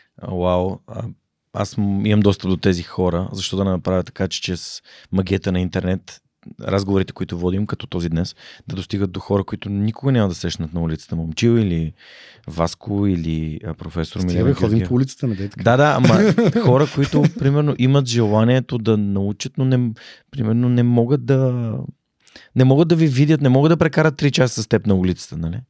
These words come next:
Speaker 2: Така е.
Speaker 1: Не могат да спрат и да си говорят три часа с теб. А най-малкото, защото вие сте заети, отгов-, нали, отговорни хора с, а, опитвате се да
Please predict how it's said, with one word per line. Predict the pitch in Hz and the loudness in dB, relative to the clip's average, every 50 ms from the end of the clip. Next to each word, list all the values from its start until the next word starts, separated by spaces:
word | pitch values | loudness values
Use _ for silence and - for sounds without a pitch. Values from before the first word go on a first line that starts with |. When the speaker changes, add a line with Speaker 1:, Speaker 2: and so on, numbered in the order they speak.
| _ _ | _ _
Speaker 2:
Така | - - - - | -18 -16 -10 -4
е. | - | 0
Speaker 1:
Не | 95 | 2
могат | 104 110 135 139 | 4 4 4 4
да | 156 | 2
спрат | 135 - - 147 127 127 | 2 2 0 0 0 0
и | 127 | -2
да | 110 | -2
си | - 107 | -2 -4
говорят | 95 92 90 92 90 90 | -6 -6 -4 -4 -6 -6
три | - - - - | -8 -10 -12 -10
часа | - - - - - - | -12 -12 -14 -14 -14 -16
с | - | -16
теб. | - - - - _ _ - - - - _ - | -14 -16 -16 -16 _ _ -20 -20 -20 -20 _ -10
А | - - | -4 0
най-малкото, | 101 104 110 113 117 110 - - 110 | 2 4 4 4 2 2 0 -4 -8
защото | 101 92 - - - - 104 | -6 -6 -8 -8 -8 -8 -6
вие | 98 101 101 | -4 -4 -4
сте | - - - 98 87 - _ _ | -4 -4 -6 -6 -6 -8 _ _
заети, | - 92 87 95 92 - - 92 | -6 -2 0 0 0 0 -2 -8
отгов-, | 90 - 95 90 - - | -8 -8 -10 -12 -10 -8
нали, | - 98 92 90 90 | -6 -4 -4 -4 -4
отговорни | 92 92 90 92 90 92 95 95 90 | -6 -6 -4 -2 -2 0 0 0 -2
хора | - - 90 90 92 | -2 -2 -2 -2 -2
с, | 90 - 95 85 - - - - - - - _ - | -2 -4 -8 -10 -10 -12 -16 -20 -20 -20 -20 _ -6
а, | - - | -4 -4
опитвате | 82 90 - 104 - - 107 - 110 | -2 -2 -2 -2 -2 -4 -4 -4 -4
се | 104 - 104 98 | -4 -4 -4 -4
да | 92 90 95 90 87 90 | -2 -2 -4 -4 -4 -6